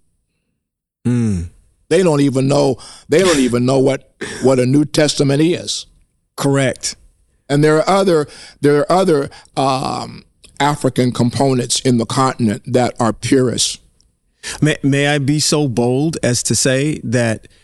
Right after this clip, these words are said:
Speaker 1: our text, Masoretic text, that the Most High has signed and put his stamp on,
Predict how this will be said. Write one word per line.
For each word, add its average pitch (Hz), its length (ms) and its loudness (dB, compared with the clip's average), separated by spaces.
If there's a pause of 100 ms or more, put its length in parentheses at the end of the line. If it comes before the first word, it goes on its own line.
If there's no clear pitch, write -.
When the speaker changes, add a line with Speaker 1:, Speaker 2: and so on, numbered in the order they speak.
(220)
Speaker 1:
our 143 280 0 (500)
text, - 580 -4 (440)
Masoretic 127 600 0
text, - 380 -4
that 120 120 -2
the 120 80 -2
Most 131 280 -2
High 131 140 0
has 110 140 -2
signed 139 320 -2
and 110 120 -4
put 113 160 -4
his 120 140 -2
stamp 151 380 -2
on, 117 280 -4